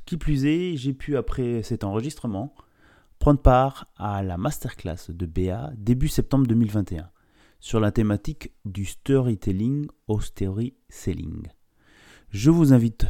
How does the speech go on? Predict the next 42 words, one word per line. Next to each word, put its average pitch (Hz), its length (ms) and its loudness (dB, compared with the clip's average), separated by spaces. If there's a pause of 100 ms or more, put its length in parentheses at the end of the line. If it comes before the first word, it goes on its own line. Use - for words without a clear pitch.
chaudement 139 680 2
à 95 160 -2
participer 139 480 2
à 143 40 6
ce 123 120 0
type 117 160 -4
de 113 80 0
masterclass. 95 680 -6 (140)
La 98 80 -6
prochaine 151 300 6
session, 139 500 0 (1500)
en 87 60 -6
trois 98 240 0
jours, 143 380 -2 (520)
est 120 60 8
prévue 139 380 8
pour 123 280 4
janvier, 127 560 6
janvier 120 480 4
deux 120 140 4
mille 131 200 8
vingt-deux. 95 280 -2 (1160)
Donc 95 320 0
n'hésitez 151 400 4
pas 131 520 4
à 127 140 6
voir 120 480 4
ou 98 80 -2
suivre 95 380 -2
Béa 107 340 4
sur 127 180 -2
vos 113 200 4
réseaux 90 240 2
sociaux 156 680 -2
et 131 280 4
à - 80 4
vous 104 240 2
inscrire 135 360 0
à 120 40 2
la 110 100 2
prochaine 131 320 4
masterclass. 101 720 -2